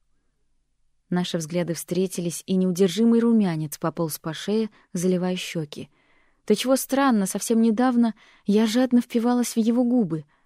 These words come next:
а теперь смущалась от одного взгляда. Взволнованная, раскрасневшаяся я спрятала глаза и наклонилась к правой ноге.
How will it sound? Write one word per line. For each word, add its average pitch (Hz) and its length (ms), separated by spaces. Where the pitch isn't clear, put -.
а - 100
теперь 151 240
смущалась 165 640
от 175 120
одного 170 280
взгляда. 170 480
Взволнованная, 190 960
раскрасневшаяся 180 920
я 180 280
спрятала 220 520
глаза 202 400
и 220 180
наклонилась 202 600
к - 80
правой 185 240
ноге. 180 420